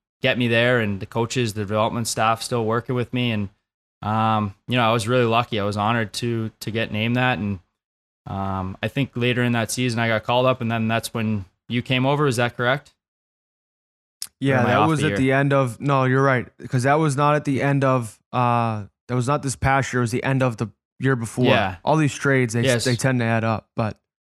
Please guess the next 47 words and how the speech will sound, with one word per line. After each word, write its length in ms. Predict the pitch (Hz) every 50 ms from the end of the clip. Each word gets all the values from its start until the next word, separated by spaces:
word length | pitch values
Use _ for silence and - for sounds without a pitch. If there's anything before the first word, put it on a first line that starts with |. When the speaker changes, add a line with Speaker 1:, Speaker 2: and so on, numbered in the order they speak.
| _ _ -
Speaker 2:
it, 540 | 156 120 139 139 123 - - 160 156 135
Speaker 1:
<laughs> 40 | -
Speaker 2:
it 140 | - 175 -
gets 200 | 233 233 - 151
hard 200 | 190 220 220 175
to 100 | 175 202
remember. 480 | 180 185 208 190 - 202 196 170 165 147 123 117 160 120 - _ - - _ -
Speaker 1:
<laughs> 140 | 220 - - 156 190 - - 143 151 - 131 120 - - - - - - - 117 -
Yeah, 180 | 139 147 139 123
so, 380 | - - 135 123 113 117 - - -
so, 480 | - - 139 123 117 117 113 113 - -
um, 360 | 113 113 113 110 107 110 - -
and 100 | 123 135
I, 60 | 127
yeah, 320 | 107 131 143 165 160 113
it 20 | 110
was, 160 | 110 113 107
so 300 | - - 123 - - 135
I 60 | 127
got, 240 | 131 135 127 110 - _ _ _ -
you 100 | - 131
know, 140 | 113 107 113
I, 160 | 120 123 - -
I, 100 | 131 135
th-, 300 | - - _ - - - _ _ _ _ _ _ -
you 60 | 160
know, 120 | 160 147 139
my 120 | 147 143
game 360 | - - - 135 139 143 143
changed 360 | - - 135 131 139 143 123 123
a 40 |
little 160 | 113 110 110 104
bit 100 | 95 110
at 120 | 107 104
that 260 | - 107 107 107 - -
point, 220 | 107 110 123 110
and 80 | 110 104
I 60 | 101
was, 200 | 107 107 - - -
I 100 | - 113
was 100 | 110 -
kinda 240 | - - 131 135 120
disappointed 540 | 98 120 - - 117 - 110 110 117 120 110
in 80 | 101
myself. 480 | 98 95 90 90 - - 98 95 95 -
I 60 | 101
was, 220 | 104 110 - -